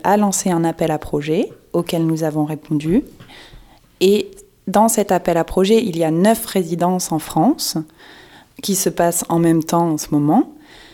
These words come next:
Et, euh, le tro-, le trois cent huit, la maison de l'architecture qui est basée à Bordeaux, qui est celle de la Nouvelle-Aquitaine, elle a décidé de monter un partenariat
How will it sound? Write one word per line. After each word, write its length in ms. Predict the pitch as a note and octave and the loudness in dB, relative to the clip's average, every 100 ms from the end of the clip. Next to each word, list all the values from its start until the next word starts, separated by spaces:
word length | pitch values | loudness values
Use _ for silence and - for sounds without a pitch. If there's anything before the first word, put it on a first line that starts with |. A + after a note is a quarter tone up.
| - - - | -20 -20 -8
Et, 600 | F3+ F3 F3 F3+ G#3 B3 - - | -2 0 0 2 2 0 -4 -4
euh, 640 | F3 D#3+ D#3 D#3 D#3 D3 D3+ - | 0 2 2 2 0 0 -2 0
le 220 | E3+ A3 | 2 2
tro-, 220 | - - | 0 -6
le 140 | F#3+ G3+ | 0 0
trois 220 | G#3 G#3+ | 2 0
cent 180 | G#3 G3+ | 0 0
huit, 320 | F#3+ G3+ G3+ | 2 0 0
la 120 | F#3 | 0
maison 200 | E3 D#3+ | 0 0
de 60 | E3 | -2
l'architecture 720 | D#3+ - - E3 - E3 - | -2 -6 -6 -8 -4 -4 -4
qui 140 | - | -6
est 60 | D#3+ | -4
basée 240 | D3+ D3 | -2 -2
à 80 | D#3 | -4
Bordeaux, 560 | C#3+ D3+ D3+ D3+ B3+ - _ _ _ _ - | 0 -2 0 0 0 -4 _ _ _ _ -10
qui 180 | - | -4
est 80 | E3+ | -2
celle 240 | E3 E3+ D#3+ | -2 -2 0
de 80 | |
la 100 | D3+ | 0
Nouvelle-Aquitaine, 1000 | D3+ D#3+ E3+ D#3+ D3 - - D#3 A#3+ F#3 - - - - - - | 2 2 2 -2 -4 -10 -4 2 4 2 -2 -18 -20 -20 -14 0
elle 300 | F#3+ A3+ C4+ - | 2 4 2 0
a 100 | E3+ | -2
décidé 420 | E3 F#3+ F#3+ G#3+ | 0 -2 0 0
de 100 | E3+ | 0
monter 320 | E3 G3+ G#3 | 0 0 0
un 100 | F#3 | 0
partenariat 580 | E3+ E3 F3 E3 E3+ G#3 | -2 -4 -4 -2 -2 -2